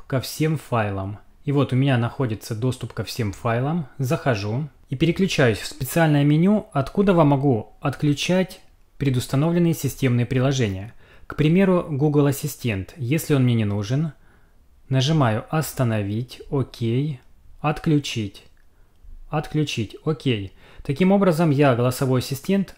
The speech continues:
отключил. Когда мне он понадобится, допустим, я смогу в любой момент времени опять зайти в это меню и его включить. Далее. Смотрим, какие приложения нам не нужны. Единственное, важно, те приложения, которые не знаете, не отключайте,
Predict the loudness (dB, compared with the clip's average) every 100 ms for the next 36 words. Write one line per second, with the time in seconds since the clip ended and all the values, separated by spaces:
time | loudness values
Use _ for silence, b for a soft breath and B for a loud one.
0 | -8 -6 -2 0 0 -4 -4 -6 -10 b
1 | b b -2 2 4 6 4 4 0 -2
2 | 0 2 2 2 0 -2 0 2 0 0
3 | 0 2 2 0 0 2 2 2 2 2
4 | 0 -2 0 2 2 2 0 B B -4
5 | 0 2 2 0 0 0 0 0 0 2
6 | 2 0 -2 0 2 0 0 -2 -2 -4
7 | -8 -10 -20 -20 b b b b b b
8 | b 2 4 6 4 2 -2 -6 _ -20
9 | -20 -20 _ _ -20 -20 -20 -20 -20 -20
10 | -16 -4 0 0 0 -2 -2 0 2 2
11 | 2 2 4 4 4 4 2 2 2 2
12 | 0 -2 0 2 2 2 2 4 4 4
13 | 0 0 0 2 2 2 4 2 0 0
14 | 2 4 2 2 0 0 0 0 -2 0
15 | 0 0 -2 -2 0 -2 -2 -8 -12